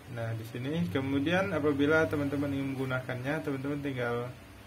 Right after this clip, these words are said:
pilih. Nah, ini wallpapernya di bagian yang atas ya teman-teman. Yang bawah ini adalah tema.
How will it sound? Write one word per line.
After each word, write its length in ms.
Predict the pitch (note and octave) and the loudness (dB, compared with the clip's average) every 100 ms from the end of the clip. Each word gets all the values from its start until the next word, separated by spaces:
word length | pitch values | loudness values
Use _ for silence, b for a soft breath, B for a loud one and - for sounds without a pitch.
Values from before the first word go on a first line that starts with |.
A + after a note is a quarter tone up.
| - - - | -20 -20 -6
pilih. 320 | A#2+ B2 F#3 F3 B2 | 0 2 2 0 -4
Nah, 160 | A#2 | -2
ini 160 | B2 D3+ | -2 0
wallpapernya 800 | C#3+ B2 B2 B2+ A#2+ B2 C3+ D3+ | 2 2 0 -4 -4 -4 -2 0
di 160 | C3+ | 0
bagian 320 | B2 B2 B2 A#2+ | 0 0 0 -2
yang 100 | A#2+ | -2
atas 240 | B2 C#3 B2 | 0 0 0
ya 160 | A#2 | -6
teman-teman. 400 | B2 A#2+ A#2+ B2+ | -6 -8 -8 -6
Yang 160 | B2+ A#2 A#2 | -6 -2 2
bawah 200 | A#2+ B2 | 2 0
ini 160 | B2+ C3+ | -4 -4
adalah 320 | A#2 B2 B2+ B2+ - | -2 -2 -4 -10 -8
tema. 400 | A2 A2 B2+ E3+ | -8 -4 -2 -2